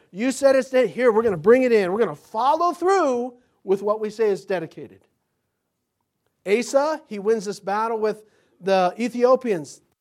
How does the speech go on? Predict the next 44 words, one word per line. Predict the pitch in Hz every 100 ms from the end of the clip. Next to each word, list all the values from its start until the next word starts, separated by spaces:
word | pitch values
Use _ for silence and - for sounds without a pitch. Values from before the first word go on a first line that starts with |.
| _
He | - 190
has | 208 214
these | 214
battles. | 170 202 185 180
"If | 202
we | 247 240
win, | 233 254 247
we're | 226
gonna | 226 208
dedicate | 175 226 226 247 226
all | 233
the | 214
spoils | - 240 240 226
to | 240
the |
Lord." | 233 254 247 175 127 _ _ _ _ _ _ _
It | 156
didn't | 180 196
stay | - 208
on | 208
the | 208
battlefield. | 208 214 208 151 120 -
It |
didn't | 165 180
stay | 170 196
over | 196 190
by | 185
his | 180 175
house. | 208 196 131
He | -
said, | 147 165 131
"Let's | 156 123
bring | 110 135 156 185 208
it | 220
in | 220 180
then. | 135 107 _ _ _ _ _
If | 139
we're | 175
gonna | 175 190
say | - 220
we're | 269 285
gonna | 262
dedicate | 214 233 233 - 185 160
it, | 170